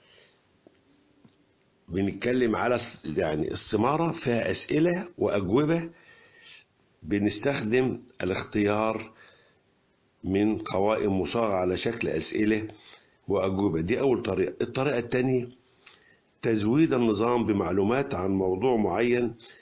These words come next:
يقوم النظام الخبير بتشخيص ذلك الموقف أو تحديد الموضوع، ومن ثم الرد على الاستفسار.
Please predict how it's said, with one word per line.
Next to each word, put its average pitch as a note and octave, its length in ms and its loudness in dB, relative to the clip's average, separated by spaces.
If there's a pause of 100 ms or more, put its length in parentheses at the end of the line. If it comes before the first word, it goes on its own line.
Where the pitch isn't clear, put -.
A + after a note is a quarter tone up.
(240)
يقوم C#3 380 0
النظام A2+ 400 2
الخبير G#2+ 680 0 (460)
بتشخيص G#2+ 680 2 (420)
ذلك G2 340 0
الموقف A#2 680 -2 (180)
أو F2+ 120 0
تحديد F#2+ 760 -2 (560)
الموضوع، F#2 680 2
ومن F#2 440 0
ثم C3+ 380 -2
الرد F#2+ 640 -2
على G2+ 240 0
الاستفسار. - 680 -4